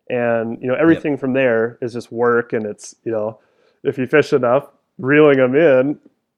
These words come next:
Speaker 1: isn't the fun part
Speaker 2: Yep.
Speaker 1: anymore, like we all got into it for, you know, feeling 'em fight and everything.
Speaker 2: Yeah.
Speaker 1: So, um,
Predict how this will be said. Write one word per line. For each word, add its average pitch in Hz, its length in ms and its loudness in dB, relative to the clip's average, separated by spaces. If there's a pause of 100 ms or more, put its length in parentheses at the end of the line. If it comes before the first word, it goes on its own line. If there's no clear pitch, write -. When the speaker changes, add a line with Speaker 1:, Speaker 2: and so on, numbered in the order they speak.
Speaker 1:
isn't 156 280 0
the 127 80 -6
fun 175 260 0
part 123 240 2
Speaker 2:
Yep. 113 80 0
Speaker 1:
anymore, 113 360 -2
like 123 200 -2
we 127 100 -2
all 127 240 2
got 127 220 2
into 147 260 0
it 110 100 -6
for, 113 300 -4
you 131 80 -4
know, 120 160 -2
feeling 135 380 0
'em 127 100 -4
fight 156 300 0
and 120 100 -8
everything. 113 360 -4
Speaker 2:
Yeah. 113 100 -6
Speaker 1:
So, 117 400 -2 (340)
um, 117 380 -4